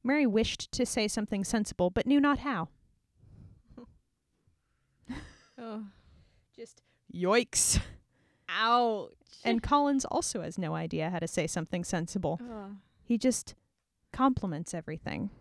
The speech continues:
Speaker 2: <laughs> Collins. Oh,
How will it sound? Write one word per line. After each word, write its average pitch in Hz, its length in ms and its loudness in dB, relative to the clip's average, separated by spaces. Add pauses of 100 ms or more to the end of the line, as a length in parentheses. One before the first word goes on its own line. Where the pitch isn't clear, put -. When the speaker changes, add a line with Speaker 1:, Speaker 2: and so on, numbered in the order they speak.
(300)
Speaker 2:
<laughs> - 1500 -18
Collins. - 420 -20 (2000)
Oh, 208 520 -16